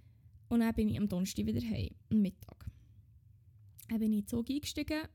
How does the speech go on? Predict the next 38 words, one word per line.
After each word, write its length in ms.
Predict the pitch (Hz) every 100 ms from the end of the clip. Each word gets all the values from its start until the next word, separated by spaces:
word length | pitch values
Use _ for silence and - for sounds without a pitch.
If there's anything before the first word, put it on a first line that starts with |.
| - - - -
und 100 | 226
ich 80 | 214
hatte 120 | 214
schon 120 | - 226
keinen 200 | 240 220
Bock 260 | 240 -
mehr 80 | 254
gehabt, 260 | - 240 226
weil 100 | 208
in 120 | 202
München 320 | 208 240 240
ist 120 | 214
mir 120 | 208
hure 200 | 220 240
aufgefallen, 680 | - - - 214 214 226 262 - - - - - - - -
hey, 160 | - 214
Catcalling 1120 | - 220 294 - 320 320 320 311 302 311 311
und 280 | 220 214 208
so 140 | 220
angestarrt 680 | 202 202 262 - - 302 -
werden 400 | 233 247 269 277 -
ist 280 | 190 - -
richtig, 460 | 220 359 - 208
richtig 380 | 247 285 - -
schlimm. 300 | - 226 269
Dort, 180 | 202 208
das 100 | 220
habe 120 | 202
ich 120 | 202
bis 140 | 202 233
jetzt 240 | 262 -
noch 80 | 247
nie 140 | 247
in 60 | 262
einer 100 | 202
anderen 300 | 220 233 226
Stadt 420 | - 214 208 -
erlebt. 440 | 220 196 - -